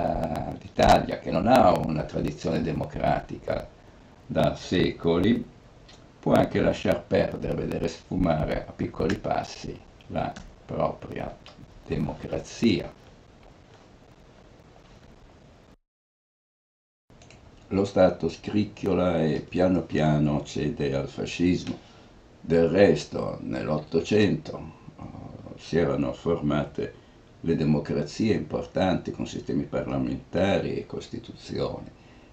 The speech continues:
e questi stati hanno avuto dei vantaggi economici, non dico sociali, che sarebbe la cosa più ovvia e scontata, ma hanno avuto vantaggi economici e stanno guidando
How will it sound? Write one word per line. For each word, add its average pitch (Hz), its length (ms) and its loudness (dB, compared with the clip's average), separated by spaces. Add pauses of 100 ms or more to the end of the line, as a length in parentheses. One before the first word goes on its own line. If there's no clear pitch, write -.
(140)
e 131 180 4
questi 113 460 2
stati - 540 -4 (560)
hanno 110 560 2
avuto - 540 -2
dei 80 180 2
vantaggi - 840 -2 (160)
economici, 92 880 0
non 87 140 -4
dico 90 320 -4
sociali, - 540 -2
che - 100 -14
sarebbe - 460 -6 (240)
la - 100 -16
cosa 78 260 -4
più 69 340 -4
ovvia - 480 -4
e - 40 -8
scontata, - 840 -8 (340)
ma 147 260 -2
hanno 117 160 0
avuto 92 260 2
vantaggi 78 640 0
economici 120 960 0
e 78 100 -8
stanno 90 420 0
guidando - 720 -4